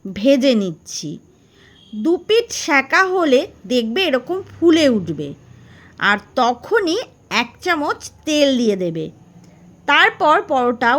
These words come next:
উল্টে দিয়ে চেপে চেপে ভেজে নিতে হবে। আর গ্যাসের ফ্লেমটা low to medium রাখতে হবে। আর এভাবে চেপে চেপে ভাজতে হবে,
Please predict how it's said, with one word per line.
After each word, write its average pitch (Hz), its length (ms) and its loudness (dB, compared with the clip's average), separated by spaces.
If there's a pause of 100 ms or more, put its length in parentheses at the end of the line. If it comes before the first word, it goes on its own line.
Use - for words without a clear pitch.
উল্টে 262 340 -4
দিয়ে 240 300 -2 (340)
চেপে 277 320 -2
চেপে 311 380 -2 (420)
ভেজে 269 420 4
নিতে 185 300 -4
হবে। 160 260 -10 (300)
আর 254 80 0 (120)
গ্যাসের 254 420 0
ফ্লেমটা 415 540 0 (500)
low 285 160 4 (100)
to 440 80 2 (120)
medium 311 420 2 (120)
রাখতে 233 320 -4 (100)
হবে। 160 260 -10 (500)
আর 196 180 -2 (180)
এভাবে 311 460 -2 (200)
চেপে 302 460 -2
চেপে 403 400 0 (280)
ভাজতে 294 480 0
হবে, 180 300 -6